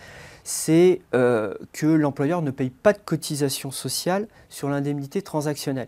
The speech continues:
Mais encore faut-il que cette indemnité transactionnelle compense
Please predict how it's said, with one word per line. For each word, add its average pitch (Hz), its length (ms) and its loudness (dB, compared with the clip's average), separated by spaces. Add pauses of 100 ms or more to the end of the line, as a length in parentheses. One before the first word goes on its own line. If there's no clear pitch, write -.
(300)
Mais 131 80 -2
encore 165 280 2
faut-il 175 320 -2
que 147 120 0
cette 139 200 -4
indemnité 143 600 -2 (260)
transactionnelle 143 840 -2 (800)
compense 170 640 4